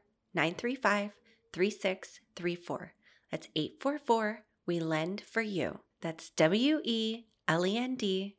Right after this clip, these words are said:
and the number four. Or visit our website. That's mortgage mom radio dot com.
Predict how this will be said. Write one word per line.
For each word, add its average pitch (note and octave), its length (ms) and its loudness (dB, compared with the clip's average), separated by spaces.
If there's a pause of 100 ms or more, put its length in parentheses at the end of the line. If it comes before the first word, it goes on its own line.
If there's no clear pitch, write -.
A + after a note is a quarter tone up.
and E3+ 140 2
the D#3+ 40 0
number D#3 280 -2
four. - 420 -8 (200)
Or D4+ 200 8
visit C4+ 340 4
our A#3 120 4
website. G#3 520 2 (440)
That's E3+ 220 -2
mortgage G#3 480 4
mom G3 480 4 (120)
radio E3 680 2 (180)
dot D#3+ 240 0
com. D3 400 -2